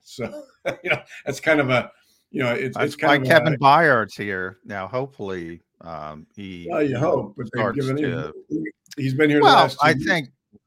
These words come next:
Speaker 2: yeah, it, it, it hasn't been great, but it is a mid-season acquisition. He has
Speaker 1: Mm.
Speaker 2: had, uh,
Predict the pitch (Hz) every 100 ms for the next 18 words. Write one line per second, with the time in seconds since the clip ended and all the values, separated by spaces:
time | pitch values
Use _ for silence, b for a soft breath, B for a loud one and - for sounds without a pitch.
0 | _ 202 _ - 151 127 117 - - 139
1 | - 165 - 123 147 143 131 113 104 87
2 | 82 80 151 - 180 185 180 175 120 113
3 | 104 - 131 95 95 90 82 80 107 80
4 | 85 82 90 80 107 147 165 131 117 98
5 | 90 - _ _ 82 76